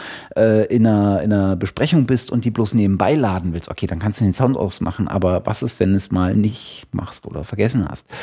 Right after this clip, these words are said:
Oder wenn du bloß was zeigen willst, aber gar nicht diesen, diesen Sound, äh, mit haben willst? Äh, oder was ist, wenn du, äh, keine Ahnung, äh,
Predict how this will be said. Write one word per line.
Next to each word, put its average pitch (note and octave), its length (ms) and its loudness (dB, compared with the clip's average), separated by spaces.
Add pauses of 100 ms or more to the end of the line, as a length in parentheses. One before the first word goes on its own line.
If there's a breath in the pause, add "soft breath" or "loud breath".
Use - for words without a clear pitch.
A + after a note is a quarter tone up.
(280 loud breath)
Oder A2+ 380 6
wenn G#2+ 160 4
du G#2 200 2
bloß A2+ 300 0
was - 280 -2
zeigen C3+ 380 0
willst, A2 240 2
aber G2+ 280 2
gar G#2 160 2
nicht G#2+ 240 0
diesen, G2 420 0
diesen F#2+ 240 -2
Sound, G2 560 -2
äh, G2 240 0
mit G2 260 -2
haben C3 280 2
willst? F#2+ 340 -4
Äh, G2 320 -2 (380 loud breath)
oder G#2+ 260 6
was G2+ 220 2
ist, G#2 440 2
wenn G2+ 440 4
du, F#2+ 760 0
äh, D2+ 80 0
keine F#2+ 280 0
Ahnung, A2+ 340 2 (160)
äh, F2+ 320 -2